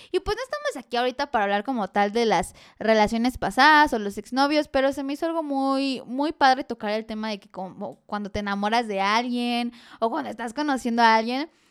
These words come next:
que es una emoción que hace, pues, un tiempo la verdad es que, pues, no, no he sentido, pero he tenido la fortuna de tener,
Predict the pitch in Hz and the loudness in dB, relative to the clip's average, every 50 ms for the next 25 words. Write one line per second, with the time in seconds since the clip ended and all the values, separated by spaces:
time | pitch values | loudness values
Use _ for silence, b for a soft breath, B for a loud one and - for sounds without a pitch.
0 | _ _ - 285 294 311 330 359 392 403 415 403 320 254 240 - 247 247 247 - | _ _ -4 -2 0 0 -2 -4 -6 -8 -8 -8 -8 -10 -10 -10 -10 -12 -8 -6
1 | 311 302 - - 262 294 294 - - 392 403 403 403 403 381 - 262 - 247 240 | -6 -6 -4 -4 -6 -6 -6 -4 -4 -2 -2 -2 -2 -2 -4 -4 -4 -2 -2 0
2 | 233 277 302 339 - 320 320 320 302 330 339 320 269 233 220 226 233 254 277 262 | 2 2 0 0 0 0 0 0 2 0 2 2 2 2 2 2 2 0 0 -2
3 | - 277 262 214 208 208 208 208 214 220 220 226 226 233 233 254 254 240 - 285 | -4 -6 -6 -6 -6 -8 -6 -4 -2 0 2 2 2 2 2 2 2 2 0 0
4 | 277 277 254 247 233 220 233 262 262 - - 277 269 277 285 294 294 285 285 320 | -2 -2 -2 -2 0 2 2 2 0 0 2 4 4 6 6 4 2 2 0 -2
5 | 311 285 269 269 269 247 233 - 202 196 - - 202 208 214 226 226 214 - 185 | -2 0 0 0 0 -2 -2 -2 -4 -6 -6 -8 -8 -6 -4 -4 -4 -6 -6 -10
6 | 185 185 190 202 214 | -10 -8 -8 -10 -10